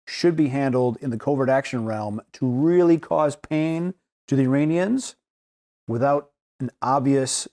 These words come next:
direct American footprint with big, you know, stars and stripes rondelles on the, on the wings of the aircraft.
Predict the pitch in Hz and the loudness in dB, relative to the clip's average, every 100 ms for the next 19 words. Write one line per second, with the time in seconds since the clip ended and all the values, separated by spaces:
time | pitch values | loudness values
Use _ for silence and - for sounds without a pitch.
0 | - 104 117 120 123 - - 113 120 120 | -8 -4 0 0 -2 -8 -8 -4 0 -2
1 | 117 120 110 107 - _ _ - 135 - | -2 -4 -4 -6 -10 _ _ -4 -4 -6
2 | 107 - 113 95 98 131 127 120 - _ | -10 -6 -6 -4 0 2 2 -2 -10 _
3 | _ - 139 123 117 - - 135 131 120 | _ -8 -2 -2 -4 -8 0 2 2 0
4 | 117 - 139 120 - 127 117 123 123 107 | -4 -2 -2 -2 -2 -4 0 2 2 0
5 | 104 - - 117 110 131 123 117 135 120 | -4 -12 -12 -8 -6 -4 -2 0 0 -2
6 | 113 117 117 107 90 | -2 -4 -4 -8 -12